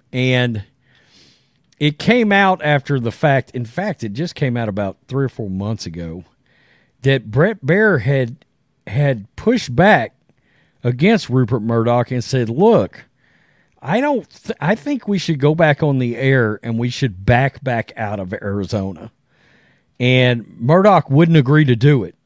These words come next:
and didn't want them to do it. And Bret Baier was like, "Yeah, but I, I don't know that I feel great about this."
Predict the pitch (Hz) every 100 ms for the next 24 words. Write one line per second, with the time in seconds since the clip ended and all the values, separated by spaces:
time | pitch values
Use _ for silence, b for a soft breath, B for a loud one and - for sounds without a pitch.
0 | _ _ 123 113 127 156 127 135 151 -
1 | 120 104 98 98 87 - 113 135 165 123
2 | 143 139 113 127 120 - b b b b
3 | b 107 139 208 220 214 196 139 139 139
4 | 143 _ 131 202 202 - _ - - 190
5 | 208 147 160 147 135 120 147 123 104 175
6 | 220 202 202 190 202 202 196 190 -